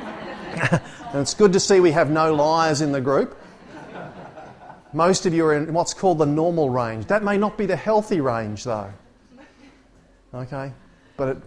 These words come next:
but it is said to be the normal range, and a few of you are in trouble and need to go and see an information specialist.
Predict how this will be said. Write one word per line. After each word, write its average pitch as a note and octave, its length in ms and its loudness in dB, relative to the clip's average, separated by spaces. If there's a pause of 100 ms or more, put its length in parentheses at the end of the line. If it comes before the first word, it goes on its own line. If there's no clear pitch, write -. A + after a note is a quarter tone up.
(240)
but C#3 100 -2
it D3 80 2
is D#3 100 0
said D3+ 200 0
to D#3 60 -4
be C#3+ 100 2
the C3 100 -2
normal C#3 300 2
range, C3+ 320 0
and C3+ 180 -2
a C3+ 80 -2
few E3 240 0
of D3+ 80 2
you C#3+ 140 4
are C3 80 2
in B2 100 -4
trouble A#2+ 380 -2
and A2+ 80 -8
need A#2+ 160 -8
to B2+ 60 -8
go B2 180 -2
and A#2 100 -6
see C3+ 220 -2
an B2+ 100 -4
information C3 640 -4
specialist. A#2 680 -8